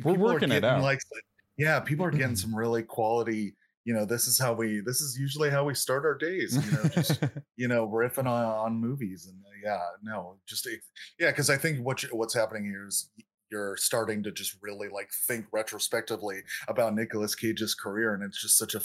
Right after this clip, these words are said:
Speaker 1: I
Speaker 2: fascinating
Speaker 1: was trying to find, like, a, yeah,
Speaker 2: varied
Speaker 1: like, a
Speaker 2: and, like,
Speaker 1: theme.
Speaker 2: there's all the theme, yes, for
Speaker 1: Yeah.
Speaker 2: sure, yeah. 'Cause I
Speaker 1: And there
Speaker 2: mean
Speaker 1: really isn't much of one. He kinda just, uh, he goes, goes all over, man.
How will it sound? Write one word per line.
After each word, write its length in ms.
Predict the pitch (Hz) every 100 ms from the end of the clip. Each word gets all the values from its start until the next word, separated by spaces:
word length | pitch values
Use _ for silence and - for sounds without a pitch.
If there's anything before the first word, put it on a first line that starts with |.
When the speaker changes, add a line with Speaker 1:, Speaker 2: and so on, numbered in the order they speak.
| -
Speaker 1:
I 40 | 98
Speaker 2:
fascinating 420 | - 104 151 170
Speaker 1:
was 140 | 185
trying 280 | - - 190
to 80 | 220
find, 320 | - 165 165
like, 200 | 147 113
a, 40 | 117
yeah, 180 | 110 120
Speaker 2:
varied 200 | 143 113
Speaker 1:
like, 140 | 107
a 80 | 113
Speaker 2:
and, 120 | 113
like, 100 | 117
Speaker 1:
theme. 280 | 127 135 156
Speaker 2:
there's 240 | 123 120 117
all 160 | 113
the 180 | 120 113 - _
theme, 240 | 123 120 110
yes, 360 | 113 104 -
for 80 | 135 131
Speaker 1:
Yeah. 160 | 151 107
Speaker 2:
sure, 280 | 156 107 95
yeah. 220 | 123 139 90 90 - _ _
'Cause 140 | 139 139
I 80 |
Speaker 1:
And 100 | 135
there 160 | 143 151 147
Speaker 2:
mean 60 |
Speaker 1:
really 240 | 147 170 180
isn't 260 | 147 151 127
much 280 | 120 127
of 100 | 117
one. 140 | 101 98
He 100 | 113
kinda 400 | - 147 123 95
just, 400 | 98 95 - -
uh, 60 |
he 160 | 107 117
goes, 480 | 120 143 123 - - _
goes 200 | - 135
all 200 | 123 85
over, 420 | 95 117 78 - - _
man. 280 | 104 104